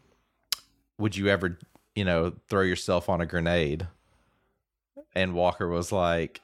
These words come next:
he's like, "Oh yeah, I've done that many times. Like, my helmet, you know, is made of this special material, blah, blah, blah." And then you,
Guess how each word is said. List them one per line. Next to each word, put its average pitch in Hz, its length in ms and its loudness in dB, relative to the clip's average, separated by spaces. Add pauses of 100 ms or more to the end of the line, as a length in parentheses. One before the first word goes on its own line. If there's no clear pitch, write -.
(120)
he's 110 100 -6
like, 110 120 -6
"Oh 147 100 0
yeah, 135 160 2
I've 131 100 0
done 131 140 -2
that 98 140 0
many 107 220 0
times. 90 540 -2
Like, 85 240 0
my 90 160 0
helmet, 92 560 0
you 98 120 -4
know, 80 240 2
is 85 280 -4
made 95 180 0
of 82 80 0
this 80 120 -4
special 98 380 0
material, 82 520 0
blah, 85 160 0
blah, 82 140 -2
blah." 82 460 -2 (500)
And 98 160 0
then 92 120 2
you, 82 180 0